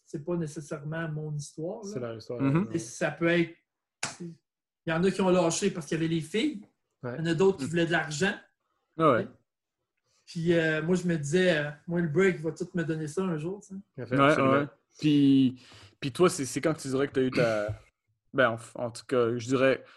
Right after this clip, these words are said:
Speaker 3: comment que t'as, c'est, c'était quand, c'est autour de quand que t'as trouvé que, bon, là, je commence à être confortable avec mon break, je commence à, à prendre bien
Speaker 1: Ah.
Speaker 3: les tips de Flow Rock ?
Speaker 1: Dans le temps de Flow Rock, jamais.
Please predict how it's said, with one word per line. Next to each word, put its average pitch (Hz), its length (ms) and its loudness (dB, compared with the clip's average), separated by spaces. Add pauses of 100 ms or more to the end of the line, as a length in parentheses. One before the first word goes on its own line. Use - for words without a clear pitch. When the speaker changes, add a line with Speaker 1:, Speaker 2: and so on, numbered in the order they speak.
Speaker 3:
comment 160 220 2
que 170 40 -8 (540)
t'as, 123 160 -8
c'est, - 180 -8
c'était 135 180 -2
quand, 175 340 4
c'est 151 140 2
autour 185 200 4
de 160 80 4
quand 175 160 0
que - 60 -6
t'as 135 100 0
trouvé 131 380 -2
que, 127 280 2 (280)
bon, 135 180 4
là, 127 140 -2
je 127 100 -4
commence 123 240 -2
à 127 60 -2
être 113 80 -4
confortable 127 480 -2
avec 117 120 -2
mon 117 160 -4
break, 123 320 -2
je - 140 -16
commence 120 400 -6
à, 110 300 -4 (240)
à 117 80 -6
prendre 123 260 -4
bien 127 160 2
Speaker 1:
Ah. 127 40 2
Speaker 3:
les 120 120 -2
tips 135 340 -6
de 127 80 0
Flow 120 240 0
Rock ? 123 340 2 (2750)
Speaker 1:
Dans 196 100 6
le 214 80 2
temps 294 160 2
de - 40 -10
Flow 180 300 2
Rock, 220 240 0
jamais. 165 420 -2